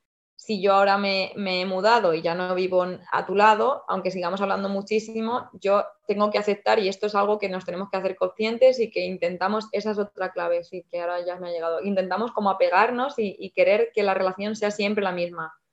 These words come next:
Es maravilloso y yo estoy tan orgullosa y tan feliz y me siento tan afortunada de haber podido compartir este tiempo porque he aprendido tanto y me he sentido tan querida, tan apoyada,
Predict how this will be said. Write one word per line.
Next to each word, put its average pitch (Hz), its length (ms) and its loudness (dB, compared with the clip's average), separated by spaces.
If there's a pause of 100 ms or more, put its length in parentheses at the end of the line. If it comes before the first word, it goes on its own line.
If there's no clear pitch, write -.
(440)
Es 208 160 4
maravilloso 214 760 4
y 180 120 0
yo 180 120 2
estoy 190 400 -2
tan 190 200 0
orgullosa 170 520 -2
y 160 100 -8
tan 185 240 -4
feliz 165 320 -4
y 175 80 -4
me 165 100 -6
siento 180 400 -4
tan 165 140 -4
afortunada 185 520 -4
de 160 60 0
haber 165 220 -2
podido 196 280 0
compartir 180 540 -4 (360)
este 208 360 0
tiempo 180 580 0 (180)
porque 190 300 2
he 196 40 8
aprendido 196 400 2
tanto 190 340 0
y 165 60 2
me 180 80 -4
he - 20 -4
sentido 190 320 0
tan 180 200 -4
querida, 180 460 0
tan 185 140 -4
apoyada, 175 640 -2